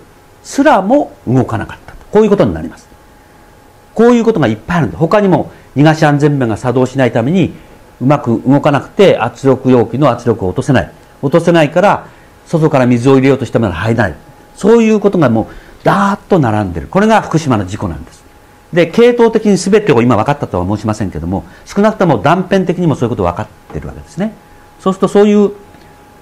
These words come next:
とてもでもないですけど、同じようなことが起こった時に、「どこで事故が止まるんですか？」って言われたら、全く見通しがない。事故をどこで収束させるかって私には全く見えません。そういう原子力プラントであるということを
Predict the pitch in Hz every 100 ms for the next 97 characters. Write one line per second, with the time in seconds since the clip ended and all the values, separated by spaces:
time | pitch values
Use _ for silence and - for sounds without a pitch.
0 | - - - 175 202 214 202 180 151 131
1 | - 127 139 107 - 131 160 170 165 143
2 | 123 120 - 113 104 113 95 - 160 -
3 | - 143 139 120 123 135 120 - 110 101
4 | 98 95 104 78 - - - - 135 -
5 | 196 185 214 - 107 117 127 - 101 87
6 | - - _ - _ - - - 143 156
7 | 139 139 139 117 - 127 123 123 123 107
8 | - 104 127 147 123 98 - 147 180 165
9 | - - - 127 107 - - - - _
10 | - 196 196 190 185 - - - - _
11 | 143 139 143 - 135 123 117 120 113 127
12 | 143 233 151 -